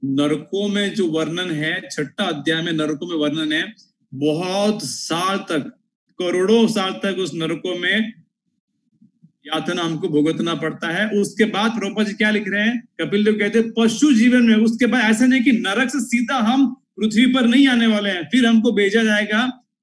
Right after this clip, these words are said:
पशु योनि में। फिर पशु योनि में कितने time तक पशु योनि में, जी, जितना भी पशु, कितने भी लाखों पशु योनि में घूमने के बाद, घूम के, घूमते, घूमते, घूमते, घूमते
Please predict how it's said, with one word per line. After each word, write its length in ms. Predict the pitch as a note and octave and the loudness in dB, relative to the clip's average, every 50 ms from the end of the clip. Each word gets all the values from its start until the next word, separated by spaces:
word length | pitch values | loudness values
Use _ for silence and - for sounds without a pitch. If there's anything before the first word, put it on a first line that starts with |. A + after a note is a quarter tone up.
| - | -6
पशु 260 | F3 E3+ D3+ - A#3+ A#3+ | -4 -4 -2 2 4 4
योनि 340 | A#3+ A#3 A#3 A3+ G#3+ A3 | 4 4 4 6 6 6
में। 260 | G#3+ G3+ F3 C#3 - - - _ _ _ _ _ _ _ _ _ _ _ _ _ _ - | 4 4 2 -2 -4 -8 -14 _ _ _ _ _ _ _ _ _ _ _ _ _ _ -8
फिर 180 | E3 D#3+ D#3+ F3+ G3 | -8 -8 -6 -6 -4
पशु 240 | G3+ - - - B3+ | -4 -4 0 2 2
योनि 260 | B3 A3+ A3 G#3+ G#3+ | 4 4 2 2 2
में 180 | G3+ G3 G3 | -2 -4 -4
कितने 680 | - G#3 A3 - - G3 G3 G3 G#3 A3+ B3+ C#4+ D4 - | -6 -8 -8 -6 -6 -4 -2 0 2 4 4 4 2 2
time 260 | B3 A#3 A3+ A3 G#3+ | 0 0 2 2 2
तक 200 | A3 A3+ A3+ - G3+ | 2 0 -2 -4 -8
पशु 220 | G3 - - G#3+ | -8 -8 -6 -6
योनि 260 | G#3 G3+ G3 F#3+ G3 F#3+ | -4 -4 -4 -4 -6 -6
में, 300 | F#3+ F#3+ F3 D3+ C#3+ D3 _ C#3+ C#3+ _ _ _ _ _ _ - | -4 -2 -2 -2 -4 -4 _ -20 -20 _ _ _ _ _ _ -16
जी, 240 | A2+ C3 F#3 G3 F#3+ | -10 -6 -4 -4 -4
जितना 460 | D#3+ - - G3 - - A3 A3 A3 | -4 -6 -8 -10 -8 -4 -2 0 0
भी 80 | A#3 B3 | 0 0
पशु, 360 | A#3 A#3+ A3 G3+ - A3+ A3 | 0 0 -2 0 2 2 0
कितने 440 | F#3 D#3+ D3 F3 - - G#3 G#3 A3+ | 0 0 -4 -8 -8 -6 -2 -2 0
भी 180 | A3 A3 - E3 | 0 0 0 0
लाखों 360 | F3+ G3 G3 - - B3 A3+ | -2 -4 -4 -4 -2 -2 0
पशु 240 | A3+ A3 G#3 A3 A3+ | 2 0 2 2 2
योनि 140 | A3 G#3+ | 2 4
में 100 | A3 A3 | 2 2
घूमने 340 | - - D#3+ F3+ G3+ G#3+ A3 | 2 0 -2 -2 0 -2 -2
के 80 | G#3 G#3 | -2 -4
बाद, 320 | G#3 G3+ G#3 G#3 G#3 G3+ | -6 -6 -6 -6 -6 -8
घूम 460 | E3+ C3+ B2 - C#3 E3 G#3 G#3+ A3 | -8 -10 -8 -4 -2 0 2 2 2
के, 300 | G#3+ A3 A3+ G#3 F3+ D3+ | 2 2 0 0 0 -2
घूमते, 340 | C#3+ F3 G3 G3 - G#3 F#3 | -4 -6 -6 -6 -4 -4 -4
घूमते, 380 | E3 E3+ F#3 F#3 E3 F#3+ F#3+ E3 | -4 -4 -6 -8 -6 -6 -4 -4
घूमते, 340 | F3 F#3 F#3 E3 - - A2+ | -4 -6 -8 -6 -8 -8 -8
घूमते 260 | A#2+ A#2+ - D#3 | -8 -8 -4 -2